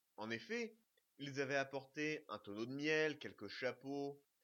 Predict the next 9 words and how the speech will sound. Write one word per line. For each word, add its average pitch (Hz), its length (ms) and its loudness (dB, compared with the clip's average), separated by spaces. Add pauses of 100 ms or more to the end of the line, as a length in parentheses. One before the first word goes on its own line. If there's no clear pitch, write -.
(120)
des 104 220 -2
bols 110 240 4
en 113 120 -2
étain, 127 520 -2 (680)
ce 113 160 -8
qui, 123 300 -8
pour 120 380 -4
les 101 200 -2
cours 175 480 -6